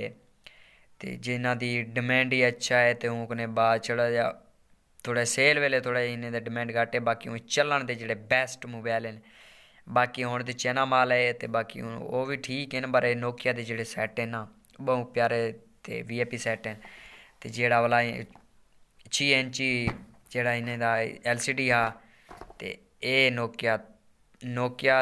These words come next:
تھری ون پوائنٹ۔ تے ہوں کنے بعد اے کلر چ سیم ٹو سیم ایو موبائل آ،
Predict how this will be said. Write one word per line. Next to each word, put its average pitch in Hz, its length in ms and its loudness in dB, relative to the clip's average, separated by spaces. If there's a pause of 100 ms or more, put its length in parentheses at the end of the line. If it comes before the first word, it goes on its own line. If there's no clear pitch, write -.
(180)
تھری 127 260 -4 (500)
ون 123 200 2 (100)
پوائنٹ۔ 117 400 -2 (960)
تے 113 100 -10 (160)
ہوں 113 180 -8
کنے 117 160 -4
بعد 113 280 2 (160)
اے 123 200 0
کلر 123 380 4
چ 120 220 -8
سیم 117 260 -4
ٹو 120 140 -8
سیم 120 240 -2
ایو 120 240 -2
موبائل 120 420 4
آ، 117 100 4